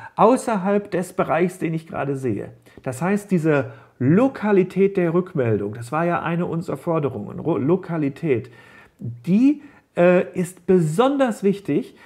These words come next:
wenn ich davon ausgehe, dass ich Leute habe, die nicht den ganzen Bildschirm auf einmal sehen können. Wir können zwar alle nur einen kleinen Teil des Bildschirms gleichzeitig scharf sehen,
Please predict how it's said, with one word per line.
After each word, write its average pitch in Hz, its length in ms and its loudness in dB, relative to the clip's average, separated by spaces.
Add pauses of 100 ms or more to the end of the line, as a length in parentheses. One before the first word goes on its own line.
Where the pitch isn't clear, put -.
(160)
wenn 196 440 -2
ich 190 180 -4
davon 147 340 0
ausgehe, 226 520 -2
dass 160 200 -4
ich 123 120 -4
Leute 156 420 0
habe, 156 480 -2 (340)
die 196 440 -2 (200)
nicht 190 260 0
den 214 140 0
ganzen 185 360 -2
Bildschirm 180 420 2
auf 175 140 -4
einmal 139 280 0
sehen 104 260 -6
können. 101 340 -12 (160)
Wir 170 140 6
können 233 280 0
zwar - 360 -2
alle 196 420 0 (120)
nur 165 220 4
einen 147 220 -4
kleinen 160 320 4
Teil 156 220 6
des 131 140 -4
Bildschirms 139 540 -2
gleichzeitig 131 600 -2
scharf 110 220 -4
sehen, 180 420 -4